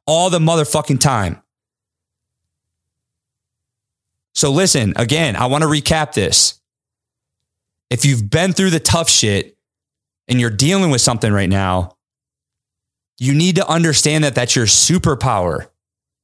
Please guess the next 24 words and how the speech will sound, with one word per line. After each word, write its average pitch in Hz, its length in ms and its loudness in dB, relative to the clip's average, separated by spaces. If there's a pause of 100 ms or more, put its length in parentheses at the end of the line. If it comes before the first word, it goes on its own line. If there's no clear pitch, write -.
(600)
You 120 140 0
need 165 140 2
to 175 80 2
harness 156 560 2
that. 98 460 -2
You 139 180 0
have 175 200 0
a 170 80 0
fucking 175 500 0
gift 135 380 0
that 147 120 2
a 139 100 0
lot 135 340 0
of 156 120 -2
people 127 580 0 (240)
don't 151 320 0
understand, 151 680 2
especially 113 960 0 (240)
the 123 60 -2
younger 151 380 2
generation. 127 760 0 (300)
They 127 100 -2
don't 139 280 -2
understand. 131 760 0